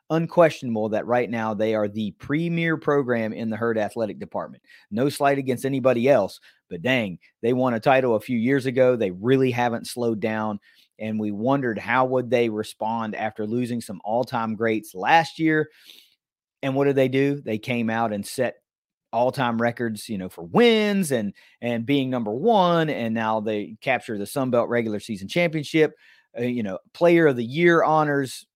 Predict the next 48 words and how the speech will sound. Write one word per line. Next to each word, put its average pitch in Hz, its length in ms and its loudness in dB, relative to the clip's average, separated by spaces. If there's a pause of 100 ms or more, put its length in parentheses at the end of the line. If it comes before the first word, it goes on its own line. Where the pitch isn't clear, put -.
(160)
a 113 60 -12
trio 160 640 6
of 135 120 2
them, 147 340 2
and 107 200 -2
two 170 300 2
counting 143 580 -2 (400)
Bells 147 420 6
being 127 340 -2
player 165 380 4
of 147 60 2
the 143 80 -2
year 147 220 2
and 156 260 0
offensive 147 360 -2
player 143 160 0
of 143 40 2
the 139 60 -2
year. 135 100 -2
So 123 160 -4
really 123 300 0
four 143 320 0
overall. 131 320 2 (260)
You, 170 220 0
you, 175 240 -2 (120)
there 143 360 2
is 151 160 0
no 160 240 2
argument. 117 420 0 (180)
There 139 200 2
is 131 120 0
no 139 260 2
argument 113 400 -2
right 92 180 -6
now 104 160 -8
that 104 160 -6
the 107 80 -10
men's 107 260 -6
soccer 104 240 -6
team 104 240 -6
is 95 140 -10
not 101 260 -6
Marshall's 110 440 -8
premier 113 480 -4
athletic 98 440 -6
program. 92 480 -8
They 113 160 -2
are 87 160 -6